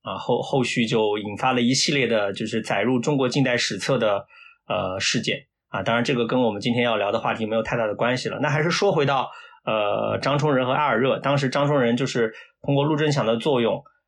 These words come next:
然后在戈塞神父这条线，然后就认识了那个埃尔热。然后我，我，我觉得最有意思的是，那个时候，呃，张冲仁其实就已经是作为一种艺术天才的这样的一个才华就已经显露出来了。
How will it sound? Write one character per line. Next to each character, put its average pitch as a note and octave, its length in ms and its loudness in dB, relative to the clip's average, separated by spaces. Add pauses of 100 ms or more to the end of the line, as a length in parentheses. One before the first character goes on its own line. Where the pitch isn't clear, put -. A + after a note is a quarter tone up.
然 G2+ 160 -4
后 G#2 220 2
在 A2 220 0
戈 D#3+ 280 0
塞 C#3+ 280 2
神 G#2+ 220 -2
父 A#2+ 120 -4
这 A#2+ 80 -2
条 B2+ 140 2
线， C#3 340 -2 (300)
然 G2+ 120 -6
后 G2+ 60 -4
就 A2 180 2
认 B2 220 2
识 A#2 160 -4
了 G#2 160 0
那 G2+ 220 -4
个 F#2 800 -2
埃 A#2 80 0
尔 G2 160 -2
热。 G#2+ 180 -2 (300)
然 E3 100 0
后 A3+ 80 2
我， B2 140 2
我， A2+ 360 0
我 A2 120 0
觉 C3 100 -2
得 G3 140 2
最 C#4 140 0
有 D#3+ 120 4
意 C3 80 2
思 C#3 140 -2
的 B2+ 80 0
是， C#3 100 -2
那 F#3+ 160 2
个 F3 80 2
时 C#3+ 80 0
候， D3 220 2 (280)
呃， A#2 120 2
张 G3 180 0
冲 F#3+ 100 4
仁 D#3 140 4
其 D3+ 140 -2
实 D3 100 0
就 F3+ 160 2
已 B2 60 0
经 A#3 160 2
是 C#3+ 340 2
作 D3 200 0
为 C3 120 2
一 C3+ 60 2
种 A#2+ 200 2
艺 E3+ 120 2
术 C#3+ 180 0
天 F#3+ 240 0
才 B2+ 160 0
的 A2 120 0
这 B2 120 0
样 A2 100 2
的 G#2+ 100 0
一 G#2 160 -4
个 G#2 500 4
才 B2+ 240 -2
华 B2+ 160 2
就 A#2 80 0
已 - 20 2
经 C3 80 4
显 G#2+ 220 0
露 B2 100 2
出 A2+ 160 -2
来 F2+ 140 0
了。 E2+ 160 -4